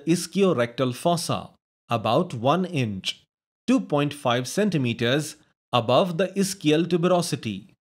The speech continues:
It extends from the lesser sciatic foramen to the posterior limit of the deep perineal pouch.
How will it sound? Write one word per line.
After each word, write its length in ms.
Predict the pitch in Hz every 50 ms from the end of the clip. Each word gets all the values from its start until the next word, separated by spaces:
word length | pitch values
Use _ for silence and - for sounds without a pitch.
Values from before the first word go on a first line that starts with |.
| _ _ _ _ _ _ _ _ _ _ _ _ _ _ _ _ _ _ _ _ _ _ _
It 160 | 151 151 151 139
extends 760 | 120 - - - - - 120 120 139 180 202 196 - - - _ _ _ _ -
from 260 | - 175 175 180 170
the 80 | 180 156
lesser 400 | 143 151 165 165 - 208 208 208
sciatic 520 | - - 156 139 135 131 131 - 147 -
foramen 760 | - - - 131 120 117 120 120 120 131 170 214 208 190 - - _ _ _ _ _ _
to 100 | - 208
the 120 | 185 214 196
posterior 680 | - 208 190 185 190 - - 208 214 202 220 214 208
limit 460 | 175 143 120 117 117 131 139 135 - - _
of 220 | 151 147 147 -
the 100 | 156 -
deep 380 | 139 117 104 139 170 185 180 -
perineal 520 | 147 127 117 117 117 117 120 123 143 135
pouch. 500 | - 139 107 92 90 90 - - - -